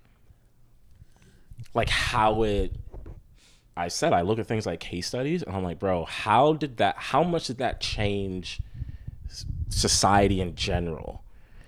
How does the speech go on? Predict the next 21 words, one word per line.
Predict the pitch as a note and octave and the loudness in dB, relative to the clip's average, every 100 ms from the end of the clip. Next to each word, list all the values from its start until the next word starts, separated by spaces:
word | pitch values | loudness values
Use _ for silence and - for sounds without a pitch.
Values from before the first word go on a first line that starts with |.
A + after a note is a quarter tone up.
| - - | -10 0
in | F#2+ | 2
terms | - G#2 G2 | 6 4 4
of, | |
like, | F2+ | -2
how | - G2+ | 2 2
people | G2 G2 F2+ D#2 | 2 -4 -6 -6
think | - A2 G#2+ G2+ F#2 - | 0 4 6 4 0 -6
and | D#2+ D2+ | -6 -6
communicate?" | - D#2+ A2 G#2+ - G#2+ G2+ G2 F#2+ - - - - - - - - | -10 -4 -2 0 0 0 0 0 -6 -8 -8 -8 -10 -6 -8 -6 -4
It, | B2 - | -2 4
I'm, | A2+ C3+ | 4 6
I'm | B2 C#3 | 4 6
less | A#2+ C#3 | 6 6
concerned, | - C#3+ A2+ - G#2 G2+ F#2+ F2+ - - | 4 0 0 2 2 2 0 -4 -8 -6
honestly, | - F#2+ F#2 - F2 | 0 0 0 0 0
about, | E2 F2 E2+ E2 D#2+ - - _ - - - | 0 -2 -4 -4 -8 -14 -20 _ -12 -10 -8
you | G2 | -6
know, | E2 - - - F#2 E2+ - G#2 | -6 -10 -18 -16 -16 -18 -20 -16
where | G2 A2+ | 0 2
you | A2 F#2+ | 2 0
sit | - - G#2+ E2+ | 0 4 4 2